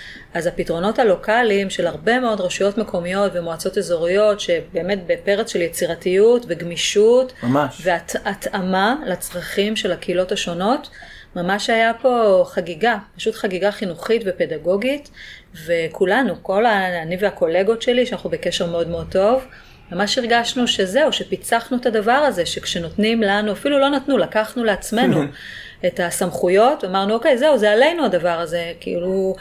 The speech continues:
Speaker 1: אי אפשר ללמוד בבית ספר, אז נלמד בחוץ", והמדינה אומרת, "לא, אז נוכיח לה שכן, שאפשר, ואנחנו נלחם כדי שאפשר יהיה ללמד בחוץ", ופתחנו את כל המדינה ללמידה בחוץ, ואומרים לנו שאי אפשר ללמד ככה, אז אנחנו נגיד, "לא, כן, הנה, אנחנו נוכיח שאפשר", ו-,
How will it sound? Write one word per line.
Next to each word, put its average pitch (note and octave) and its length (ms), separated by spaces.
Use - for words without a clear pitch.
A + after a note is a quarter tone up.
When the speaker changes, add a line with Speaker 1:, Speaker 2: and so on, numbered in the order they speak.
Speaker 1:
אי A3 80
אפשר A#3 240
ללמוד G#3+ 280
בבית G#3 200
ספר, C4 260
אז G#3+ 100
נלמד A3 340
בחוץ", C4+ 500
והמדינה G3 800
אומרת, F#3+ 360
"לא, C#4 100
אז A3 100
נוכיח A3+ 320
לה A#3 80
שכן, C4 360
שאפשר, G#3+ 580
ואנחנו F3+ 280
נלחם F3+ 360
כדי A3+ 180
שאפשר B3+ 280
יהיה D4+ 160
ללמד F3 320
בחוץ", F3+ 280
ופתחנו G3 420
את G3 80
כל G3+ 160
המדינה G#3+ 440
ללמידה F3 520
בחוץ, E3+ 360
ואומרים G3 240
לנו G#3+ 180
שאי G#3+ 160
אפשר G#3+ 180
ללמד G3 360
ככה, A3 260
אז G#3 80
אנחנו G3 160
נגיד, G3+ 180
"לא, D4 140
כן, D#4 200
הנה, C4+ 160
אנחנו G3+ 260
נוכיח C4 380
שאפשר", C4+ 460
ו-, F3+ 240